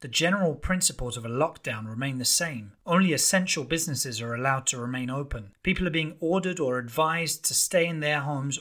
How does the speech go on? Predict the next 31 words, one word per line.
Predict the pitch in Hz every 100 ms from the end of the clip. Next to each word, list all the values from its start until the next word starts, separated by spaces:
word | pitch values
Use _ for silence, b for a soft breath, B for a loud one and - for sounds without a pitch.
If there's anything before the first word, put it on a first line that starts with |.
| -
all | 165
the | 151
time, | 151 - 156 117 110 -
apart | - 147 156
from | - 151
certain | - 147 - 139
exceptions. | 127 - 143 - 123 110 107 - b b
Those | 135 160 170
include | 160 151 135 -
going | 165 170
to | - 135
work | 131 170 131 - -
if | 185 -
remote | 160 143 165 175 -
work | 147 135 143
isn't | 165 147 143 123
an | 139
option, | 160 - - 113 127 _
buying | 160 170 170
essential | 143 - 190 - 139
supplies | 143 - 165 147 120
like | 120 117
food, | - 202 143 123 - _
and | 139
helping | 127 165 165 147
vulnerable | 127 156 175 151 143 135
people | - 160 160 120
like | 113 120 139
elderly | 156 151 143 139
family | 127 160 151 139
members. | 117 113 113 113 -